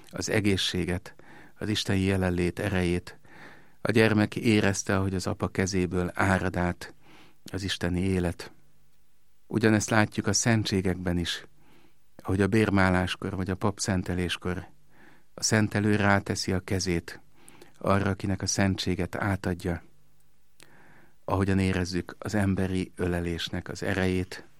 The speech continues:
hasonlóképpen kapjuk Isten ölelésének a gyógyító kegyelmét is. Jézus nem csak testet akar gyógyítani, sőt, nem is elsősorban testet.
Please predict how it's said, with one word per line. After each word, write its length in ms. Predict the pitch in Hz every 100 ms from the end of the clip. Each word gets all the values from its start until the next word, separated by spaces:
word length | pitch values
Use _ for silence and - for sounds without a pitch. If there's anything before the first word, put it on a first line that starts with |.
| - - - -
hasonlóképpen 880 | - 90 90 90 87 92 - 90 85
kapjuk 460 | 90 82 90 85 - - - - -
Isten 500 | - - - 87 87
ölelésének 1040 | 92 87 85 85 80 85 82 82 - - - - - - -
a 60 |
gyógyító 600 | 98 95 92 92 - 92
kegyelmét 640 | 82 87 90 85 85 82 -
is. 300 | 92 - - - - - - - - - - - - - - - - - - - - - - - - - - -
Jézus 300 | - 113 110
nem 240 | 131 113 107
csak 360 | - 110 - -
testet 600 | - 95 - - 92 - -
akar 360 | 90 - 90
gyógyítani, 680 | 92 92 87 82 - 92 90
sőt, 280 | - 101 98
nem 140 | 95
is 120 | 90
elsősorban 880 | - 107 101 - 90 - 90 92 90
testet. 560 | 87 90 - 90 - -